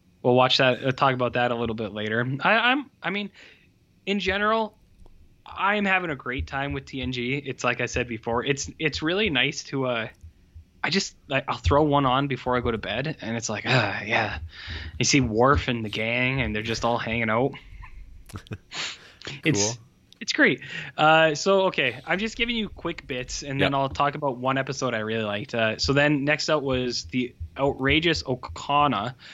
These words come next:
Speaker 1: which featured a Han Solo character. Um, he was like,
Speaker 2: Oh,
Speaker 1: they picked
Speaker 2: yeah.
Speaker 1: they picked him up, and he, he, like, impregnated, like,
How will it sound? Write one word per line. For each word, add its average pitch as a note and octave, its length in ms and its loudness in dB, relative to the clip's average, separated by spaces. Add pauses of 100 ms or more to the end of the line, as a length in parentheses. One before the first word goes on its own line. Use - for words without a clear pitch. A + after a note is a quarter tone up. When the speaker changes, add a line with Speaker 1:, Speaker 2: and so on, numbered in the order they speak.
(160)
Speaker 1:
which - 380 4
featured E3 400 0
a B2 80 4
Han D#3 340 0
Solo C3+ 600 -2 (340)
character. A2+ 680 -2 (420)
Um, A#2 520 2
he - 140 4
was D3 180 6
like, C3+ 160 8
Speaker 2:
Oh, F#2 160 4
Speaker 1:
they F#2 80 4
picked D#2 100 0
Speaker 2:
yeah. D#2+ 460 -2 (400)
Speaker 1:
they E3+ 100 -2
picked A3 260 -4
him F3+ 140 0
up, D#3 200 4
and C#3+ 140 -2
he, D3 200 -4
he, C#3 260 -6
like, C3+ 180 0
impregnated, C#3 720 0
like, G#2+ 340 -4